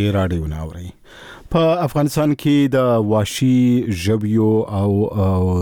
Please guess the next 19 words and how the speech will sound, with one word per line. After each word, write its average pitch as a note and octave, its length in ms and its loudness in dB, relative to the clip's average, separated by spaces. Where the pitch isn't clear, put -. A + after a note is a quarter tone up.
ځنګلي F#2+ 440 0
حیواناتو G2 680 0
ښکار F#2 520 -2
په A#2 280 2
ډېرې C3+ 320 2
بې G#2+ 160 2
رحمۍ G2 340 0
او F2+ 60 -2
له G2 100 2
اړتیا G2+ 380 -2
پرته - 300 -2
دوام D#2 340 -4
لري. - 160 -12
تر D3 120 2
اوسه D#3 340 0
پورې C3 460 2
په G#2+ 260 0
دې A2 160 2
برخه F#2+ 260 -6